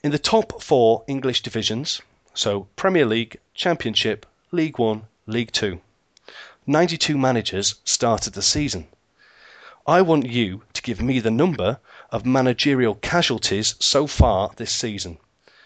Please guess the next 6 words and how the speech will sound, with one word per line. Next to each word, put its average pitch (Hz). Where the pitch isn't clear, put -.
So -
to -
clarify, 131
that 147
includes 131
managers 110